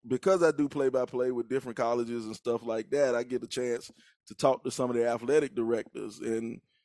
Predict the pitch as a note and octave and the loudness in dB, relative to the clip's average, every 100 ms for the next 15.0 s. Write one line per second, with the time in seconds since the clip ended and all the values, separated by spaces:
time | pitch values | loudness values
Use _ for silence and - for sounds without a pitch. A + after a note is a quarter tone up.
0 | _ - - A#2 C3+ C3+ - D#3+ - C3 | _ -10 -2 2 4 2 2 2 4 0
1 | B2 B2 A2+ A#2 A2+ - A#2+ B2 B2+ - | 2 0 2 0 0 0 2 4 4 6
2 | D3 F#3+ D3+ - C#3 C3 A#2+ - A2 A2 | 4 4 2 2 4 4 2 -4 -10 0
3 | G3 F#3 B2 _ _ _ _ A#2+ C3 B2+ | 0 2 -2 _ _ _ _ 8 10 10
4 | A#2+ A#2+ B2 A#2+ - B2 A2+ - E3+ F3 | 6 2 2 2 -2 -4 -4 -2 2 4
5 | D#3+ C#3 D3 D3 - C#3+ D#3 E3+ E3+ F#3 | 4 4 0 0 -2 2 4 2 0 0
6 | C#3+ B2 C3+ C#3 B2+ B2+ B2 - C3+ C3+ | 0 2 2 0 0 0 -2 0 2 2
7 | B2+ C3 B2 A#2+ C3 B2+ C3 C3 C3 C3 | 0 -6 -6 -4 -4 -6 -2 0 0 -4
8 | _ _ _ - B2 B2+ - D#3 B2+ C3 | _ _ _ 0 2 4 4 4 4 2
9 | - E3 D3+ B2 - _ _ - D#3+ D#3+ | 2 4 6 4 2 _ _ 2 8 8
10 | D#3 C#3 C#3 C3+ C#3+ C3 A#2+ C3 D3 - | 8 4 2 4 2 0 -2 0 0 0
11 | A2+ - _ _ - C3 C#3 C#3+ B2+ D#3 | -6 -8 _ _ 0 6 8 8 6 0
12 | D#3 C3+ C3+ C#3 C3 C#3 C3+ B2+ C3+ C#3 | 0 0 4 4 2 2 2 0 0 2
13 | C#3+ A#2+ C3 C3 C3 C3 - - C#3+ C#3 | 2 2 2 2 2 0 -2 0 2 2
14 | - B2+ C3 A#2+ B2 - F3 E3+ - - | 2 0 0 -2 -6 -6 -6 -6 -10 -16